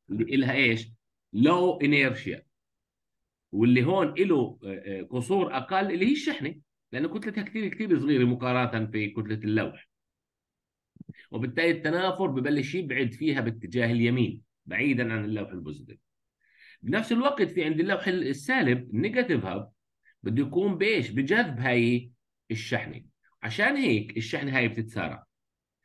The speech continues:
لأنه في واحد بدفع فيها بعيدًا عنه، وواحد بجذب فيها باتجاهه. وبالتالي حتتحرك من اللوح الموجب للوح إيش؟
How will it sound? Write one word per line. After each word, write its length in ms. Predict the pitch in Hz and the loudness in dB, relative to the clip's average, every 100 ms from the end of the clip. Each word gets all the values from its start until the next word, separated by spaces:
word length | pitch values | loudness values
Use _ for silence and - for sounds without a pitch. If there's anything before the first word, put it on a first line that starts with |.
| - | -10
لأنه 200 | 110 131 | -4 -2
في 140 | 120 214 | 0 0
واحد 380 | 247 220 139 143 | 0 -2 -2 -2
بدفع 300 | 202 160 - | -4 -6 -4
فيها 240 | 170 143 | 0 0
بعيدًا 520 | 110 104 165 135 104 | 2 0 0 0 0
عنه، 420 | 98 101 135 240 - _ | 0 0 0 -2 -6 _
وواحد 500 | 98 120 143 143 123 | 0 2 2 -2 0
بجذب 340 | 135 123 139 117 | 0 2 0 2
فيها 160 | 147 | 0
باتجاهه. 640 | 151 190 208 180 139 95 - _ _ _ _ _ _ _ _ | 0 -2 0 2 2 0 -8 _ _ _ _ _ _ _ _
وبالتالي 380 | - 113 113 180 | -8 -4 0 0
حتتحرك 680 | - 156 - 156 147 127 - | 0 -4 -6 -4 -2 0 0
من 180 | 156 135 | 2 4
اللوح 320 | 135 139 127 | 2 0 0
الموجب 580 | 110 113 160 160 185 139 | 0 2 2 2 0 0
للوح 400 | 123 123 120 110 | 0 0 -2 -4
إيش؟ 320 | 104 104 | -4 -4